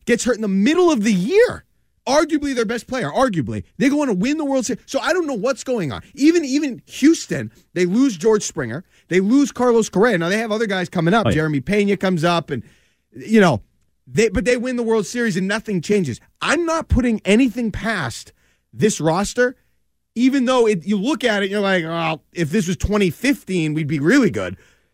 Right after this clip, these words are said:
Speaker 1: I, I don't know. I don't think they're gonna be bad. I'm not out. I'm not, you know, miserable about the re-, I just, I think there, there's a chance.
Speaker 2: So tell me who you're excited about.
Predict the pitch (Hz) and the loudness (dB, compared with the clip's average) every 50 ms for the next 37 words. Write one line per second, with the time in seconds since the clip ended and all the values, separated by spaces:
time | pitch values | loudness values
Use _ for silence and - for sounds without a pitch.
0 | _ _ _ _ _ 156 175 - 135 190 226 269 269 269 254 262 226 123 - _ | _ _ _ _ _ -4 -4 -2 0 0 0 2 0 0 -2 -2 -4 -6 -10 _
1 | _ _ - - 190 202 220 226 226 - _ - 277 294 226 - - 254 208 190 | _ _ -8 -6 -4 -2 -2 -2 -4 -8 _ 0 0 0 2 2 2 4 4 6
2 | 220 214 180 208 175 151 170 165 175 190 214 226 _ _ 180 185 196 190 190 190 | 6 6 6 4 4 4 2 2 2 -2 -2 -4 _ _ -2 0 2 2 2 0
3 | 180 185 185 _ - 226 285 294 190 185 226 220 - - - _ - 156 175 190 | 0 -2 -6 _ -4 -2 0 0 0 0 -2 -4 -10 -20 -20 _ -8 -6 -4 -4
4 | 190 190 185 165 160 - - - - - 165 170 196 180 180 175 156 160 175 220 | -2 -2 -2 -4 -4 -6 -10 -10 -10 -14 -6 -2 0 0 2 2 2 2 2 4
5 | 269 262 202 214 190 160 165 147 147 147 143 147 147 151 143 - 143 143 139 - | 2 2 4 2 2 4 2 2 2 0 -2 -2 0 0 0 0 -2 -2 -2 -4
6 | _ _ _ - 175 190 170 175 208 185 - - _ - 170 180 - 208 170 - | _ _ _ 0 0 2 2 2 0 -2 -2 -10 _ 0 0 0 0 -2 -6 -2
7 | 208 202 196 185 160 - - 190 170 175 160 - - - 156 - 123 - - - | -2 -2 -2 -2 -6 -2 -2 -2 -2 -2 -6 -8 -6 -6 -6 -6 -6 -12 -20 -20
8 | _ _ - - - - _ _ - - 226 294 349 359 262 208 277 254 214 196 | _ _ -2 -2 -2 -2 _ _ 0 2 2 2 4 4 4 4 4 4 2 2
9 | 202 196 190 185 175 160 151 143 - _ 165 - - - - - 147 127 113 92 | 2 4 4 4 4 4 2 2 -2 _ -8 -8 -8 -10 -6 -2 0 0 0 0
10 | 80 73 67 62 60 - | -2 -4 -8 -10 -14 -18